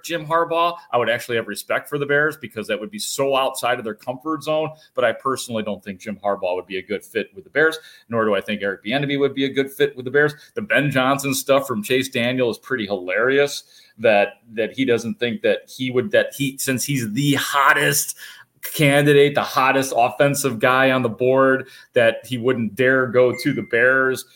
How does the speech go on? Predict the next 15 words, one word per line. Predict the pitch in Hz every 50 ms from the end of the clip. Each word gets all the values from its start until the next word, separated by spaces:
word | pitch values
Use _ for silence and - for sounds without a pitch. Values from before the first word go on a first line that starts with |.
| _ - - - _ _ _
You | 120 135
know, | 139 160 156 143 135 127 123 - - _ _
I'm | 117 117
thinking | 123 156 156 143 135
about | 120 104 110 107 107 104 -
this. | 110 104 98 - - _ _ _ _ _ _ _
The | 113 107 120 110
last, | 110 113 113 120 123 131 147 151 147 147 - -
there | - 127
was | 117 117 127 143 147 127
one | 107 110 113 117 135 143 160 180 170
time | - 147 175 165 160 147 131 117 110 107 104 104 104 - _ _ _ _ _ -
in | 135 131 127
the | 123
Bears | 110 104 127 127 131 135 135 143 139 131 - - -